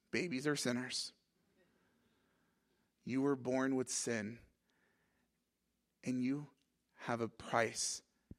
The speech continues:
and that is total separation from God. When you die, and you die without Jesus as your Savior,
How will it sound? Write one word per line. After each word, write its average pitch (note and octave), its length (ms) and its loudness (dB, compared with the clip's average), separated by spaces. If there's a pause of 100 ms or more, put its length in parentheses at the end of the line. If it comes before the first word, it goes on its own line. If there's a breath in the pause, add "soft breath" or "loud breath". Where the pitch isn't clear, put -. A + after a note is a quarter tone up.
(400)
and A#2+ 200 -4
that A#2+ 280 0
is A2+ 480 0 (380)
total C#3+ 360 2
separation B2 840 4
from A2+ 260 -2
God. A2+ 380 -2 (1800)
When B2 220 -2
you D#3+ 200 0
die, B2+ 560 0 (1600)
and B2 180 2
you C#3 200 0
die C3+ 380 0
without B2 580 -2
Jesus A#2+ 420 -2
as A#2 240 2
your G#2+ 100 -4
Savior, C#3 640 -2